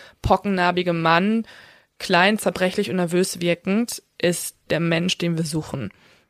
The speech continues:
Weil er ihr auch alles erzählt, ne? Flugzeug, dass er mit ihr in die Wildnis fahren will, dass sie Spaß haben, er hat ein Jagdgewehr und er ist Jäger, was sie auch erkennen konnte an seinem Haus. Das alles wissen sie und sie gehen also dann runter,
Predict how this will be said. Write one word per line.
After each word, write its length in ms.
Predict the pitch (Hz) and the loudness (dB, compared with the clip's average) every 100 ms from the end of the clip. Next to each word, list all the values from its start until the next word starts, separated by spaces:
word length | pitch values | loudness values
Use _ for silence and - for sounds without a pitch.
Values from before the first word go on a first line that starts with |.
| _ _ _ _ | _ _ _ _
Weil 200 | - 185 | 0 4
er 100 | 185 | 4
ihr 160 | 202 180 | 4 2
auch 80 | 196 | 4
alles 280 | - 196 190 | 2 2 -2
erzählt, 500 | 190 - 185 160 180 | -4 0 2 2 0
ne? 180 | 185 | -4
Flugzeug, 800 | 202 208 208 - 180 175 175 175 - - - - | -2 -2 -2 -2 0 2 2 0 -12 -20 -20 -14
dass 120 | 175 | -6
er 60 | 175 | -2
mit 160 | 175 - | -2 0
ihr 80 | |
in 60 | 185 | 0
die 100 | 180 | 6
Wildnis 320 | 202 208 180 | 6 4 0
fahren 260 | - 196 196 | -2 -2 0
will, 160 | 185 | 0
dass 120 | 180 196 | 0 -2
sie 60 | |
Spaß 440 | - 190 190 202 - | 0 2 2 0 -2
haben, 280 | 180 180 | 0 0
er 60 | 110 | -2
hat 120 | - | -2
ein 40 | 185 | 4
Jagdgewehr 760 | 185 202 - 180 180 180 180 | 4 2 -2 -2 2 4 4
und 240 | 175 175 - | 2 -2 -4
er 120 | 185 | -2
ist 120 | 180 | -2
Jäger, 360 | 180 196 202 185 | -2 0 2 0
was 140 | 196 | 0
sie 100 | 185 | -2
auch 100 | 185 | -2
erkennen 320 | 208 - 202 196 | -2 -2 -2 -2
konnte 280 | 185 180 | -2 -2
an 100 | 196 | -2
seinem 220 | 190 185 185 | -2 -2 2
Haus. 360 | 180 190 - - - - - - - | 2 2 -4 -14 -20 -18 -20 -2 2
Das 160 | 226 | 6
alles 240 | 233 220 202 | 6 4 4
wissen 240 | 202 190 | 0 0
sie 260 | 185 190 - | 0 0 0
und 240 | 175 180 - - - - - - - _ | 0 -2 -8 -20 -20 -20 -20 -20 -20 _
sie 160 | - 190 | -2 4
gehen 200 | 208 226 | 6 8
also 160 | 202 | 8
dann 140 | 196 185 | 6 6
runter, 460 | 180 190 220 285 | 6 4 6 4